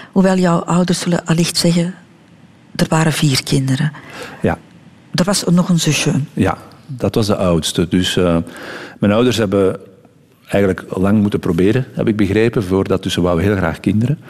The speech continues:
Speaker 2: Dat lukte in het begin niet zo goed. Eh, er was ook niet onmiddellijk een reden voor te vinden. En dan uiteindelijk lukte het wel. En, maar hun eerste kindje, eh, eh, was dan een meisje,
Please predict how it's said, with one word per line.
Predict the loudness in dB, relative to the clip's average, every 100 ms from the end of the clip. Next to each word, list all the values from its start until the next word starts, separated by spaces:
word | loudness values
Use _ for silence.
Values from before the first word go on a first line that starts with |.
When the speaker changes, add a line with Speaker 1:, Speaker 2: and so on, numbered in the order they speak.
| -20 -18 -18 -18 -4
Speaker 2:
Dat | -2 0
lukte | 0 2
in | 2
het | 2
begin | 2 2
niet | 2
zo | 0 0
goed. | 0 -2 -4 -10 -8 -2
Eh, |
er | -2 0
was | 0 0
ook | 0 2
niet | 2 2
onmiddellijk | 2 2 2 0
een | 0 2
reden | 2 2
voor | 0 -2
te | -2
vinden. | 0 0 2 -2 -6 -20 -16 -16 -14 -20 -4
En | 0
dan | 2
uiteindelijk | 2 0 0 0
lukte | 0 -2 0
het | -2 -2
wel. | 0 2 0 -4 -16 -20 -20 -4
En, | 0 2 2
maar | 0 -2
hun | -2 -2 0
eerste | 0 0 -4
kindje, | -2 0 0 2 0 0
eh, | -6 -10 -6 -6 -2 0
eh, | 2
was | 2
dan | 2 2
een | 2 2
meisje, | 0 0 0 0